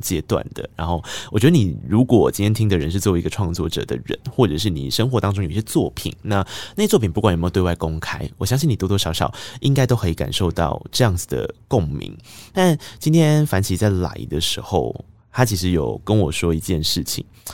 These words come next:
他说你有一题的访纲里面你提到这件事情，我觉得我要打上一个否定。但我在提出这个问题之前，我想要先念他刚刚所说的，当他一开始被看见的这个诗的作品叫做《到远方去》，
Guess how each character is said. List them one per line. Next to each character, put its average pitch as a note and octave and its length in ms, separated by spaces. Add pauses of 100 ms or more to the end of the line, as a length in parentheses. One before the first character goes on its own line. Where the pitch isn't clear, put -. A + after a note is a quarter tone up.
他 F3 120
说 D3+ 220 (220)
你 A#2+ 100
有 A2 120
一 A2 60
题 - 160
的 - 80
访 - 280
纲 F2 380 (140)
里 D#2 100
面 F2+ 180
你 D#2+ 100
提 - 220
到 E2 300
这 - 140
件 F2 140
事 F2+ 140
情， - 220
我 D#2+ 100
觉 E2 160
得 - 200
我 D#2+ 120
要 D#2+ 260 (120)
打 C#2 160
上 F#2 200
一 E2 40
个 G2 100
否 - 380
定。 - 160 (300)
但 A#2 220
我 F2 100
在 F2+ 360
提 - 220
出 G#2 160
这 G2 140
个 E2 80
问 E2+ 180
题 - 140
之 - 160
前， E2 200
我 F2 80
想 F2+ 220
要 E2+ 80
先 F2+ 300
念 D#2+ 200
他 G#2+ 120
刚 D3+ 140
刚 G3+ 120
所 - 180
说 F#2+ 240
的， F#2 160 (280)
当 D#3 120
他 E3+ 60
一 - 60
开 D#3+ 180
始 D#3 100
被 G#2 140
看 A2+ 360
见 F2 280 (340)
的 F2 200 (140)
这 G2 140
个 F#2 80
诗 - 120
的 F2+ 60
作 F#2+ 160
品 D2 220
叫 E2 200
做 D#2+ 240
《到 A2+ 220
远 E2 180
方 E2 360
去》， - 280